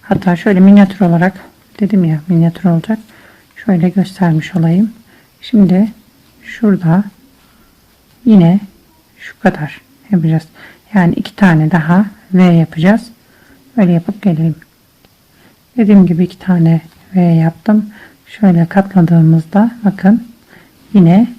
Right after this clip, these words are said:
şöyle şalın tamamen ucunu gösteriyorum arkadaşlar. Tamamen dediğim gibi şurayı istediğiniz kadar büyütüyorsunuz. Sonra ikişer ikişer keserekten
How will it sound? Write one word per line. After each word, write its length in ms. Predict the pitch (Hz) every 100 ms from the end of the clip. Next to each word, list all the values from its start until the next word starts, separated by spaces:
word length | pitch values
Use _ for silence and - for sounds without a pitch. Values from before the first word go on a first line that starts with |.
| _ _ _ _ _ _ _ _ - - _ _ _
şöyle 720 | - - - 196 170 165 214 226 - _ _ _ _ _ _ _ -
şalın 420 | - 214 190 196
tamamen 560 | 196 214 208 185 196 220
ucunu 360 | 196 165 170
gösteriyorum 560 | 160 160 - 165 165 160
arkadaşlar. 580 | 160 - 170 - 170 - - - - _
Tamamen 540 | - 208 180 170 175 175
dediğim 300 | 170 190 170
gibi 180 | 170
şurayı 300 | 165 - 175
istediğiniz 580 | 175 - 185 185 175 170
kadar 340 | 185 165 160 156
büyütüyorsunuz. 720 | 190 196 208 202 202 196 196 - - - -
Sonra 320 | - 196 170 156 - - -
ikişer 580 | 220 - - 202 196 196
ikişer 640 | 214 196 - - 175 170 - _ _ _ -
keserekten 840 | 196 196 196 165 165 - 196 233